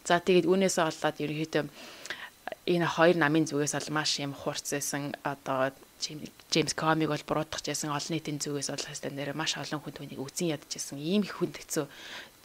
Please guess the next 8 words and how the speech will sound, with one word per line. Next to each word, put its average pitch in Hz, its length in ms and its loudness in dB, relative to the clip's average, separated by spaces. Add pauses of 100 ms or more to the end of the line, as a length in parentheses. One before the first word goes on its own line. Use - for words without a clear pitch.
а, 143 320 -8 (160)
үед 147 240 -4
байсан. - 400 -4 (1000)
За, 165 80 4
тэгээд, 170 400 4
а, 151 320 4
Хиллари 180 320 2
Клинтон 151 560 -2